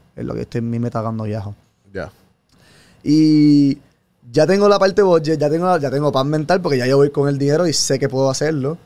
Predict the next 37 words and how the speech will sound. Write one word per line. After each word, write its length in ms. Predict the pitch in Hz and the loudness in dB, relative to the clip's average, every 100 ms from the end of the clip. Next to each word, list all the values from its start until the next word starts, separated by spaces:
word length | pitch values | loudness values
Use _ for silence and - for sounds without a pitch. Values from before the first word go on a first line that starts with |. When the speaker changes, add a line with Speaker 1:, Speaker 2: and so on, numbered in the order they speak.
| _ _ _ _ 120 | _ _ _ _ -6
Speaker 1:
Voy 220 | 123 131 | -2 0
también 300 | 139 135 147 | 0 0 -2
Speaker 2:
Los 120 | 127 | -4
treinta 280 | 107 104 107 | -6 -6 -4
pesos 220 | 113 139 | -4 -4
es 40 | 110 | -4
bien, 240 | 123 117 - _ _ 107 | -6 -6 -16 _ _ _
bien 260 | 113 120 117 | -6 -6 -6
poco. 340 | 101 101 104 - - | -6 -6 -6 -8 -10
<laughs> 180 | - - | -10 -4
Speaker 1:
Depende 300 | 151 180 196 | 0 0 2
de 60 | |
qué 60 | 202 | 2
país 220 | 175 131 | 2 0
yo 100 | 123 | -2
diga. 240 | 107 95 110 - _ _ _ | -4 -6 -8 -14 _ _ _
Speaker 2:
Ya. 100 | 113 | -6
Speaker 1:
En 60 | 135 | -2
Sudamérica, 540 | 160 151 156 175 190 | 0 2 2 2 2
fíjate 240 | 165 185 170 | 2 2 2
que 40 | |
en 60 | 143 | 0
muchos 220 | 143 - | -4 -2
países 360 | 151 147 151 135 | 0 0 0 0
es 240 | 131 117 | -2 -2
bastante. 500 | 117 - 107 - - _ _ _ | -4 -6 -8 -10 -16 _ _ _
Speaker 2:
Es 100 | 98 | -12
bastante. 500 | 95 - - - - - - - - | -10 -10 -12 -14 -18 -20 -20 -16 -4
Speaker 1:
Y 120 | 127 | -2
Asia. 440 | 120 151 - 107 95 123 | 0 -2 -4 -6 -6 -2
Speaker 2:
¿Cuál 140 | 123 | 0
es 60 | 143 | 0
el 60 | |
más 120 | 151 | -2
caro 200 | 143 143 135 | -2 -2 0
de 40 | |
Sudamérica? 580 | 135 120 104 95 87 | -2 -4 -6 -8 -10